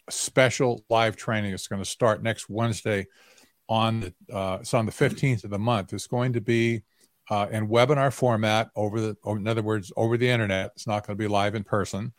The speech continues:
Everybody's invited to come to this training. You have to go to citizens for free speech dot org to sign up and R S V P for it, and you'll get all the information back by return mail.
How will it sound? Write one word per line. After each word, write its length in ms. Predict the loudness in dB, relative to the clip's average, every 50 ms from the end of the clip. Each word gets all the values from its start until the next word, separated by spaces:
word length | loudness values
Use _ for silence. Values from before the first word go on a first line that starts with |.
| _ _ _ _ _ _ _ _ _ _
Everybody's 600 | 4 6 8 8 8 6 6 6 6 6 4 0
invited 340 | 0 4 6 6 6 6 2
to 80 | 0 -2
come 500 | 0 2 2 4 2 2 0 -4 -6 -10 -4
to 160 | 0 0 2
this 160 | 2 0 -2
training. 520 | -2 -2 0 0 0 0 0 -2 -4 -6 -6
You 160 | -4 -2 0
have 180 | 2 2 0 0
to 100 | -2 -2
go 160 | 0 0 0
to 80 | 0 0
citizens 480 | 0 0 0 0 0 -2 -4 -8 -10
for 140 | -6 -6 -6
free 180 | -4 -2 -2 -4
speech 360 | -2 -2 -2 -2 -2 -2 0
dot 180 | 0 0 2 2
org 380 | 0 0 2 2 0 0 -2 -2
to 340 | -2 -2 -2 -2 -4 -8
sign 360 | -10 -6 -2 -2 0 0 0 0
up 160 | -2 -2 -4
and 100 | -6 -2
R 200 | 0 2 2 2
S 100 | 0 -2
V 160 | -6 -8 -6
P 240 | -4 -2 -2 -2 0
for 320 | 0 0 0 0 2 0 -2
it, 80 | -4 -6
and 140 | -6 -4
you'll 120 | -4 -6 -4
get 200 | -2 -2 0 2
all 220 | 4 4 4 4
the 120 | 4 2 0
information 560 | -2 -4 -4 -2 0 0 0 0 -2 -6 -4
back 280 | 0 0 0 0 -2
by 100 | -4 -4
return 420 | -4 -4 -6 -8 -6 -6 -4 -2 -2
mail. 360 | -2 -2 0 0 -2 -2